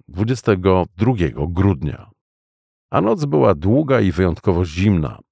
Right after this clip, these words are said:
Od morza wiał porywisty, ostry wiatr, sypał drobny śnieg. Ponieważ nie dotarły kuchnie polowe, o gorącym posiłku czy choćby tylko kawie lub herbacie można było jedynie marzyć.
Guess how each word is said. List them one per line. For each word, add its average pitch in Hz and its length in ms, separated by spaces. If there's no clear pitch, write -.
Od 73 160
morza 92 340
wiał 87 320
porywisty, 101 640
ostry 104 320
wiatr, 107 420
sypał 120 540
drobny 85 360
śnieg. - 320
Ponieważ 120 380
nie 120 120
dotarły 120 440
kuchnie 120 380
polowe, 98 640
o 92 100
gorącym 117 440
posiłku 110 520
czy 101 120
choćby 104 360
tylko 131 440
kawie 113 440
lub 95 180
herbacie 90 800
można 76 320
było 82 260
jedynie 76 460
marzyć. - 680